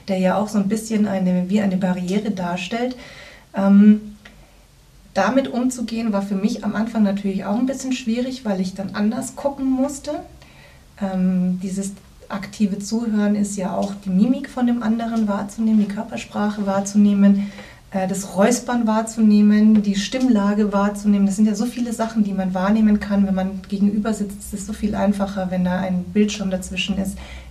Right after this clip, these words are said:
nicht mehr. Und, ähm, da habe ich sehr viel gelernt, was man, wie man mit Menschen umgehen kann, wenn man eben nicht zusammensitzt.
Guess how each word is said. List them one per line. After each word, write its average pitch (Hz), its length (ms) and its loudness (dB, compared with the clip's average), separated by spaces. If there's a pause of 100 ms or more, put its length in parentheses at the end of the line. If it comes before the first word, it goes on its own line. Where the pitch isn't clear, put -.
nicht 208 260 6
mehr. - 220 -6 (640)
Und, 196 420 -2
ähm, 180 600 -2 (180)
da 196 140 2
habe 254 120 2
ich - 80 -4
sehr 247 140 -2
viel 233 200 -2
gelernt, 202 440 0
was 214 180 -6
man, 196 240 2
wie 208 80 4
man 208 240 4
mit 202 140 -2
Menschen 208 320 0
umgehen 202 340 2
kann, 185 300 -4
wenn 185 120 2
man 180 300 -2 (760)
eben 185 300 -4 (120)
nicht - 460 -2
zusammensitzt. 240 840 -4